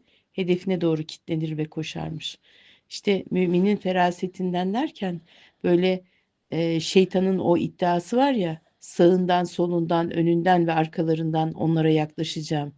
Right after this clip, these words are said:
Fakat, e, senin salih kulların üzerinde benim bir nüfuzum olmayacak. İşte mümin bu ferasetiyle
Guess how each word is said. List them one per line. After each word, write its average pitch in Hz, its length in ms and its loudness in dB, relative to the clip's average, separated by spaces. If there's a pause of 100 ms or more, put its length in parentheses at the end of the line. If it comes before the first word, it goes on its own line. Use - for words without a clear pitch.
(520)
Fakat, 202 400 -2
e, 165 340 0
senin 180 580 -2
salih 175 460 2
kulların 170 320 0
üzerinde 170 380 0
benim 165 280 0
bir 160 140 2
nüfuzum 160 580 -4
olmayacak. 151 680 -4 (840)
İşte - 280 0
mümin 202 600 2 (300)
bu 208 80 -4
ferasetiyle 196 1080 0